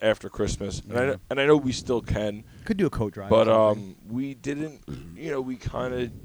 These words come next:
Speaker 1: didn't really put anything like that on the flyer or the description. We didn't really talk about it, and, um, we were talking about doing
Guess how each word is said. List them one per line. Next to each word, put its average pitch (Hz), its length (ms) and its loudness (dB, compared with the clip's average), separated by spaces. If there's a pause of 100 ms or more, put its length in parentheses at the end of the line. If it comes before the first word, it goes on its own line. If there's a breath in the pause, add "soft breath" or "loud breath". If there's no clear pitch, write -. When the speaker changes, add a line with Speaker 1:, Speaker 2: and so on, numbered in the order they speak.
(200)
Speaker 1:
didn't 117 320 0
really 113 240 8
put 110 200 8
anything 110 280 -4
like 110 120 -6
that 104 160 -2
on 107 80 -2
the 98 100 -4
flyer 101 340 8
or 101 200 6
the 98 100 -4
description. 110 580 -2 (380 soft breath)
We 107 100 0
didn't 104 220 0
really 104 180 4
talk 95 280 8
about 98 300 4
it, 110 200 0
and, 95 340 -4
um, 92 500 -2 (420)
we 110 80 6
were 107 80 8
talking 131 400 6
about 127 240 8
doing 117 320 4